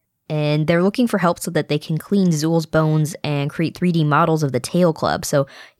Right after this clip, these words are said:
you can donate forty dollars for an e-card with a custom drawing of Zool and recognition on the website, or sixty dollars for all of that and a live chat with Doctor David Evans, and we'll post a link on our site.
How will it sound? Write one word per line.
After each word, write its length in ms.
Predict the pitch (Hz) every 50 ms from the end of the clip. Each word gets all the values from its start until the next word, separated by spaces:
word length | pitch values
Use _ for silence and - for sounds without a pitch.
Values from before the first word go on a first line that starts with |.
| _
you 180 | - 160 160 151
can 240 | - - 156 151 143
donate 340 | 143 143 139 135 123 - -
forty 240 | - 143 147 156
dollars 380 | 165 165 160 - 220 226 214 -
for 100 | - 170
an 80 | 156 151
e-card 500 | 135 165 160 - - 202 226 262 262 233
with 140 | 175 -
a 40 | 147
custom 340 | - - 151 - - 151 143
drawing 360 | 135 143 139 143 165 175 185
of 80 | 196 190
Zool 320 | 196 226 240 247 262 254
and 120 | 175 139 139
recognition 440 | 143 - 156 151 151 151 - -
on 120 | 151 139 135
the 60 | 131
website, 420 | 135 160 202 - - 147 - - _ _
or 140 | - 175 160
sixty 400 | 160 - - 233 - - - 180
dollars 440 | 160 143 139 135 143 151 175 180 -
for 240 | - - 147 - -
all 140 | - 160 147
of 100 | 147 156
that 260 | 160 196 247 - - -
and 160 | 160 151 147
a 100 | 135 135
live 360 | 135 139 139 139 139 143 -
chat 320 | - - - 185 - - _
with 220 | - 147 - - -
Doctor 320 | 151 143 156 - - 151
David 300 | 143 143 147 147 143 -
Evans, 380 | - 139 - 62 62 - - -
and 260 | - 147 143 147 160 -
we'll 60 | - -
post 280 | - 147 151 - -
a 60 | 131
link 260 | 135 131 131 - - -
on 80 | -
our 80 | - 147
site. 360 | - - - - - -